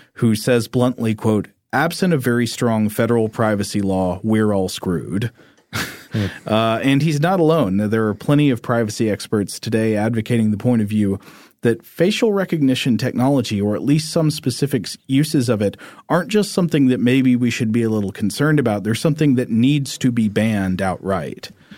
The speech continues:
Um, for example, Hill also quotes somebody named Woodrow Hartzog, who is a professor of law and computer science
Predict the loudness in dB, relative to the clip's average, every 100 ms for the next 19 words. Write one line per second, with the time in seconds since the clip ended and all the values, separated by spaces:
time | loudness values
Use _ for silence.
0 | -20 -8 -2 0 0 0 -2 -6 -2 0
1 | 0 0 0 -2 0 2 2 2 0 0
2 | -2 0 0 0 -2 -2 0 2 2 0
3 | 0 0 2 2 2 2 0 0 -2 -2
4 | -2 0 -2 -2 -2 0 -2 -2 -2 -2
5 | 0 0 0 2 2 0 -4 -4 0 2
6 | 0 -2 0 0 -2 -8